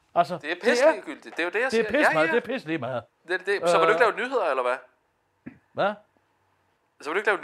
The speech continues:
Speaker 2: nyheder og sådan noget der? Du vil ikke, øh, vende
Speaker 1: Nej, det er sgu
Speaker 2: verdenssituationen
Speaker 1: alt for
Speaker 2: og
Speaker 1: meget
Speaker 2: alt sådan noget?
Speaker 1: arbejde. Nej, men det er simpelthen så meget arbejde. Det skal jo skrives.
Speaker 2: Ja, ja.
Speaker 1: Der skal researches. Man skal ringe til kilder,
Speaker 2: Ja.
Speaker 1: det ene og det andet. Her, der ringer
Speaker 2: Det er jo
Speaker 1: jeg
Speaker 2: det.
Speaker 1: bare, og så, og så lukker lort ud.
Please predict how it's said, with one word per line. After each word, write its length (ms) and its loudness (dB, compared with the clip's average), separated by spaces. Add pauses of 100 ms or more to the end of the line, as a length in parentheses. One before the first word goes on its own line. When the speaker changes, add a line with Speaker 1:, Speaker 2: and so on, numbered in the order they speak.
Speaker 2:
nyheder 240 -2
og 140 -4
sådan 120 -10
noget 140 -6
der? 120 -8
Du 100 -14
vil 80 -6
ikke, 180 -8
øh, 400 -2
vende 220 -6
Speaker 1:
Nej, 0 -
det 100 -4
er 60 2
sgu 320 4
Speaker 2:
verdenssituationen 520 0
Speaker 1:
alt 100 -2
for 80 -6
Speaker 2:
og 60 -4
Speaker 1:
meget 160 2
Speaker 2:
alt 80 0
sådan 60 0
noget? 100 2
Speaker 1:
arbejde. 320 -4 (220)
Nej, 140 0
men 180 0
det 120 0
er 40 -4
simpelthen 720 -6
så 160 -16
meget 280 -8
arbejde. 360 -14 (480)
Det 160 -8
skal 160 -4
jo 80 0
skrives. 420 -6
Speaker 2:
Ja, 60 -2
ja. 180 -6 (180)
Speaker 1:
Der 60 0
skal 200 -2
researches. 680 -6 (200)
Man 120 0
skal 180 -6
ringe 220 -4
til 120 -14
kilder, 360 -4
Speaker 2:
Ja. 60 0
Speaker 1:
det 220 -8
ene 140 -8
og 60 -4
det 60 -2
andet. 300 -2 (180)
Her, 260 -2 (180)
der 120 2
ringer 60 4
Speaker 2:
Det 140 0
er 20 2
jo 40 4
Speaker 1:
jeg 80 4
Speaker 2:
det. 40 -2
Speaker 1:
bare, 200 2 (200)
og 80 -8
så, 200 2 (220)
og 120 -2
så 120 4
lukker 360 2
lort 320 -2
ud. 220 -8